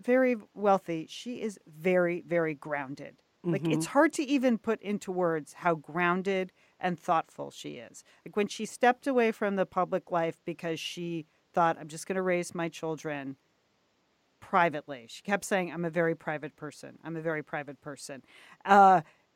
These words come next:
Speaker 1: it, it, it just, she clearly did it because that's what she wanted to do, you
Speaker 2: Mm-hmm.
Speaker 1: know, and she was very thoughtful about it. And she clearly thinks about everything. Like, there was not a topic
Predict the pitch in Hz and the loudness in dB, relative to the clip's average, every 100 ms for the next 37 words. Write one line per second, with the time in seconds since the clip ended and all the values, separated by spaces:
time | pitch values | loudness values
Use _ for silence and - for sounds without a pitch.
0 | - 220 - _ 269 247 - 254 190 269 | -8 -8 -8 _ 4 4 4 0 4 8
1 | 233 - - _ _ _ _ - 254 - | 6 4 -8 _ _ _ _ -4 -2 2
2 | 240 - 285 269 269 233 233 214 208 202 | 2 6 8 10 8 6 6 8 8 6
3 | - _ _ _ 214 - 196 202 185 - | 0 _ _ _ -2 2 2 4 4 4
4 | 202 - 185 185 180 175 160 185 170 147 | -2 -2 -2 0 0 0 -4 -6 -4 -4
5 | 123 143 185 170 214 202 185 185 185 190 | -6 -6 -2 4 6 6 6 4 2 -2
6 | - 196 190 151 196 196 208 202 180 - | -2 -2 -2 4 6 6 6 6 4 4
7 | 175 170 165 156 151 160 - - - - | -2 -4 -4 -4 -6 -8 -10 -16 -20 -8
8 | 190 - 233 - 277 285 285 - 247 220 | -4 -2 -4 2 4 6 4 4 2 2
9 | - - - _ 202 196 202 185 - - | 0 -10 -20 _ 2 6 6 6 0 2
10 | 202 190 202 - 151 131 156 156 _ _ | 2 4 0 -2 -6 -4 -8 -10 _ _
11 | _ - 170 226 277 320 311 220 208 196 | _ -6 4 6 6 2 0 2 2 0
12 | 185 190 214 - _ 185 175 - - - | -2 -2 -4 -10 _ -6 -6 -10 -12 -6
13 | 208 - 110 _ | -6 -8 -16 _